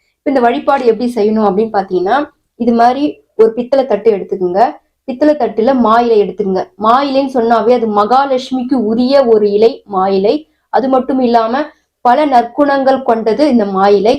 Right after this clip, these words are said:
இதுல நிறைய செல்வ கடாட்சம் இருக்கும். லட்சுமியுடைய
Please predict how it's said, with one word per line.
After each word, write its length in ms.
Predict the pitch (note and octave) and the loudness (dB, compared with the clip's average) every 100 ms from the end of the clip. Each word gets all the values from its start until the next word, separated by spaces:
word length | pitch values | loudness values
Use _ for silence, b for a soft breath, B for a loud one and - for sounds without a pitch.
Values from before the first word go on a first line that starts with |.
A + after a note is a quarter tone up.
| - _ _ _ _ - | -4 _ _ _ _ -4
இதுல 200 | G#3+ A#3 | 0 0
நிறைய 460 | A3 G#3+ B3+ B3+ E4 | 0 0 0 2 0
செல்வ 300 | D#4+ A#3 A#3 | 2 0 2
கடாட்சம் 520 | B3+ A3 A3+ A3+ A#3+ | 0 0 -2 -2 -2
இருக்கும். 380 | G#3 G3 - D4 E4 b b b | -2 -2 0 0 0 b b b
லட்சுமியுடைய 640 | A3+ A#3+ - D#4 D4 B3+ | -4 -2 2 4 4 2